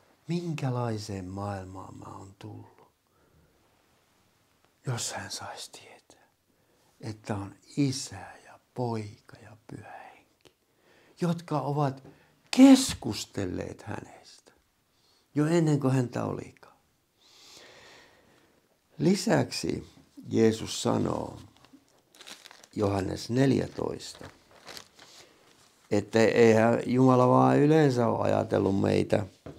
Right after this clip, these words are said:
ja ajatellut, että annetaan niiden selviytyä niin kuin ne selviytyy. Hän on sanonut, "Mä olen tullut, että teillä olisi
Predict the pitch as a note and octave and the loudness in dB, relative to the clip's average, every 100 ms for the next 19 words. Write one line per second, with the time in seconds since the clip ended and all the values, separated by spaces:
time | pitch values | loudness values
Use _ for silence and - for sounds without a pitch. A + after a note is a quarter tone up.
0 | - - _ _ - G#2 A2+ A2 A#2 A2+ | -20 -20 _ _ 2 4 4 2 0 0
1 | A2+ C3+ C#3+ D3 D#3 D#3 D#3+ D#3+ D#3+ D#3+ | 0 0 2 4 4 4 2 2 0 0
2 | D#3 D3+ E3+ D#3 C#3+ C#3+ C#3 C#3+ D3 C#3+ | -2 -2 0 0 0 0 -2 -2 -2 -2
3 | C3 C#3 C#3 B2+ B2+ F#2+ D#2 D#2+ - - | -2 -2 -2 0 0 -2 -4 -10 -12 -14
4 | - - _ _ _ _ _ _ _ _ | -14 -16 _ _ _ _ _ _ _ _
5 | F#2+ F2+ F2 G#2+ F#2 F2+ E2+ E2+ - - | -12 -10 -6 -2 0 0 -2 -6 -16 -20
6 | _ _ _ _ _ _ _ _ _ - | _ _ _ _ _ _ _ _ _ -6
7 | A2 A2 G#2 F#2+ F2+ G#2+ G#2 F#2 E2+ - | -2 0 0 -2 -2 -2 -2 -2 -6 -10
8 | - - _ F2 F2 - F2+ E2+ - F2+ | -20 -20 _ -16 -16 -14 -14 -14 -14 -14
9 | E2+ D#2+ D#2+ E2 D#2 - D2 | -12 -14 -16 -18 -18 -18 -20